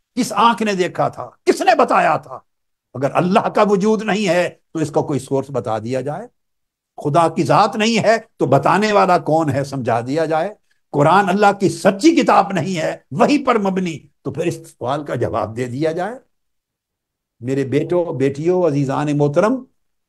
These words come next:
अल्लाह पाक ने बहुत बड़ी कायनात, इल्म, मारिफत और हक की आपको दी है, इससे न भागो। और जो लोग बिखरे हुए, गुमशुदा हैं, अब देखे ना, उनका आलम तो ये है,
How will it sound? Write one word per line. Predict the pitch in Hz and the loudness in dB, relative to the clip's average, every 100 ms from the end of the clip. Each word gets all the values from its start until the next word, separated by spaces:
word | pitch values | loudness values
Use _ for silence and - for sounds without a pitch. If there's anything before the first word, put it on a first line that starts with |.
| _ _ _ _ _ _ _ | _ _ _ _ _ _ _
अल्लाह | 151 190 | 2 4
पाक | 185 180 196 196 | 6 6 4 2
ने | 202 | -4
बहुत | 175 151 302 233 349 | -4 4 4 6 4
बड़ी | 262 254 247 | 4 2 2
कायनात, | 208 - 202 190 185 190 185 185 | -2 4 4 6 4 6 6 4
इल्म, | 185 190 196 160 | 2 2 2 4
मारिफत | 185 185 170 180 | 4 2 -2 -4
और | 170 147 | 0 0
हक | 196 - | 0 -2
की | 180 | 0
आपको | 160 151 156 | 0 0 -2
दी | 127 143 | -2 -2
है, | 110 117 - _ _ _ _ _ _ _ _ | -2 -6 -10 _ _ _ _ _ _ _ _
इससे | 120 - 127 | -18 -12 -8
न | 151 | -8
भागो। | 139 123 123 135 - _ | -6 -6 -4 -6 -6 _
और | 135 | -12
जो | 120 165 | -4 0
लोग | 170 185 127 | 2 0 0
बिखरे | 190 196 233 214 | -2 0 4 6
हुए, | 196 190 | 6 2
गुमशुदा | 156 214 302 - 269 262 226 | 4 2 2 0 0 2 4
हैं, | 202 170 117 _ _ _ _ _ _ _ _ _ _ _ _ _ _ _ _ _ | 2 -2 -10 _ _ _ _ _ _ _ _ _ _ _ _ _ _ _ _ _
अब | 165 | -10
देखे | 143 185 277 | -4 -2 -2
ना, | |
उनका | 285 214 226 233 | -2 -2 2 4
आलम | 190 214 233 | 4 2 2
तो | 220 | 2
ये | 202 220 | 4 4
है, | 180 220 | 2 -2